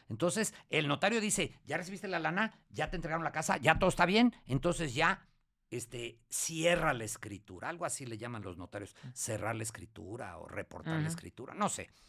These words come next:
Speaker 1: que ya está libre toda bronca. Ok, entonces me dice, "Sí, pero es que fíjate que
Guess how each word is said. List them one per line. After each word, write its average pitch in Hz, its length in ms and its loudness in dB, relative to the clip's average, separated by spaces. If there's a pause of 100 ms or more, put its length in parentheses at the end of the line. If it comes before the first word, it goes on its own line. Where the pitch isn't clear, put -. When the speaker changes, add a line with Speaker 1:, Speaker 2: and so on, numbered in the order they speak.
(180)
Speaker 1:
que - 80 -4
ya 147 80 4
está 143 160 2
libre 110 320 -2
toda 85 220 -10
bronca. - 360 -14 (340)
Ok, - 200 -2 (540)
entonces 135 360 -4
me 131 80 0
dice, 120 200 -2
"Sí, 131 220 -6
pero 127 160 -6
es 123 80 -6
que 117 100 -6
fíjate 127 320 -8
que 92 220 -10